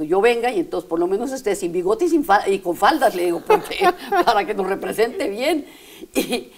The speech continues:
y bueno, esos eran los momentos en que, en que las mujeres estaban empezando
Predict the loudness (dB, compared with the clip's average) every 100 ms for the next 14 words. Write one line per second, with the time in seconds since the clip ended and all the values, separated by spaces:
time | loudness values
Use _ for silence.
0 | -20 0 4 6 6 4 2 0 0 0
1 | 0 0 0 -2 -4 -6 -6 -8 -6 -8
2 | -8 -4 -4 -2 -4 -6 -8 -6 -4 -4
3 | -4 -4 -4 -6 -6 -6 -8 -10 -8 -8
4 | -10 -14 -12 -12 -10 -10